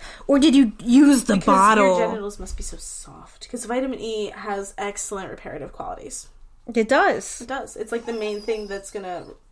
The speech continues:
Speaker 2: heal your skin. Um, a vacuum cleaner hose. Did you clean it first? And also, are you inserting that, or are you inserting yourself into the vacuum cleaner hose?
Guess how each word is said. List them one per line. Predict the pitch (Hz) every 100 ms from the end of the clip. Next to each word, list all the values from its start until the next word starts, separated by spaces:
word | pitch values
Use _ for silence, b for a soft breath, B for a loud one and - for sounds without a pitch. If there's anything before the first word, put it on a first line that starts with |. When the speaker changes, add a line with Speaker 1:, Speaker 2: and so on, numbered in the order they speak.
| _
Speaker 2:
heal | - 208
your | 190
skin. | - 220 190 196 _ _ _ _ _ - - - _ _ - _ _ - b b b b -
Um, | 208 196 196 202 202 - -
a | 233
vacuum | 226 233 269 226
cleaner | - 185 170
hose. | 170 180 -
Did | 285
you | 440
clean | - - 302
it | 349
first? | - 359 359 -
And | 269
also, | 247 269 320 294 -
are | 269
you | 262 320
inserting | 269 269 330 339 381 370 - -
that, | 226 226 294 440 453
or | 277
are |
you | 254 269 277
inserting | 254 - 254 247
yourself | 226 220 233 226 -
into | 240 226
the | 208
vacuum | 185 202 190
cleaner | - 165 160
hose? | 190 120 - -